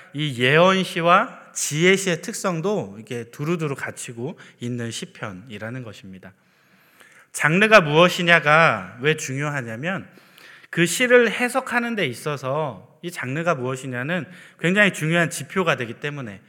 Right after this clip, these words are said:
이 시를 해석할 때 어떠한 방향성을 가지고 해석할 것인가 이 지표가 되기 때문에 이 어떠한 시편인지를 미리 그 장르를 알고서 읽는다면 이 내용을 이해, 이해하는 데 있어서 굉장히 큰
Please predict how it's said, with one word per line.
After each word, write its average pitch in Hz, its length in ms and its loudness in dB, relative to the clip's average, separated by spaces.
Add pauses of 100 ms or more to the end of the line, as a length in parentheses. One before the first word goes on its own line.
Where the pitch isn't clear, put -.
(260)
이 180 120 0
시를 233 300 2
해석할 220 480 0
때 202 100 2
어떠한 175 440 4
방향성을 180 680 -2
가지고 131 320 -6
해석할 147 420 -8
것인가 120 640 -8 (320)
이 156 120 -10
지표가 151 460 -4
되기 117 200 -8
때문에 170 600 -2 (840)
이 120 280 -8 (260)
어떠한 220 540 4
시편인지를 202 920 2
미리 139 640 -2
그 160 100 -8
장르를 147 540 0
알고서 127 480 -4
읽는다면 123 760 -8 (360)
이 185 80 -2
내용을 175 440 2
이해, 156 440 0
이해하는 165 560 -2
데 147 80 -2
있어서 123 500 -8
굉장히 123 400 -6
큰 170 320 -10